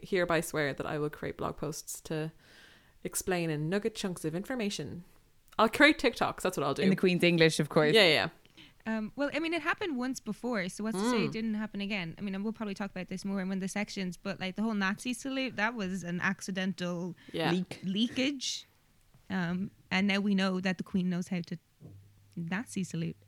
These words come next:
Speaker 3: Um,
Speaker 2: So who's your favourite royal?
Speaker 1: Diana?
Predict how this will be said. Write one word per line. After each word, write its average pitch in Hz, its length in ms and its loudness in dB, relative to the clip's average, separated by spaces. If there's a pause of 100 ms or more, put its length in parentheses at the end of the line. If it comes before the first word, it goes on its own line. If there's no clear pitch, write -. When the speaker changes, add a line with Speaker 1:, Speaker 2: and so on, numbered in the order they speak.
Speaker 3:
Um, 185 480 -2 (720)
Speaker 2:
So - 180 10
who's 220 200 10
your 214 80 6
favourite 190 320 8
royal? 185 340 10 (2500)
Speaker 1:
Diana? 214 600 -2